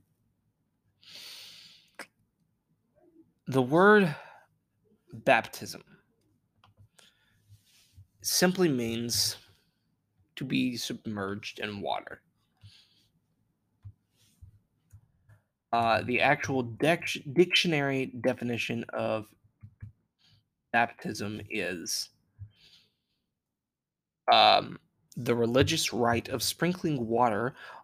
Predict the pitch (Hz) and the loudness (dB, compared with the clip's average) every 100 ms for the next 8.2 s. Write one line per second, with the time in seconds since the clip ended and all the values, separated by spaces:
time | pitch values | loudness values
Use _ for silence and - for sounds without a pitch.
0 | - 196 208 190 - 156 160 143 - - | 0 2 2 0 -2 -4 -2 -2 -4 -6
1 | - 185 185 165 160 156 - _ _ _ | -8 -2 -2 -2 -4 -6 -16 _ _ _
2 | _ _ - 151 170 170 151 139 131 - | _ _ 2 6 6 6 2 2 2 0
3 | 135 120 120 117 110 110 113 - - 147 | -4 -2 -4 0 0 0 -2 0 2 2
4 | 143 127 120 113 123 120 - - - 170 | 4 4 4 2 -4 -6 -8 -4 0 0
5 | 165 - 120 110 120 - 110 113 156 156 | 0 -4 -4 -2 -4 -4 -4 2 2 2
6 | 123 113 110 - 117 117 117 117 117 156 | -2 0 -2 -2 -6 -6 -6 -6 -2 -2
7 | 156 156 123 101 101 202 - 151 123 - | 0 -2 -2 -4 -2 -4 -2 -4 -2 -2
8 | 117 - | -4 -6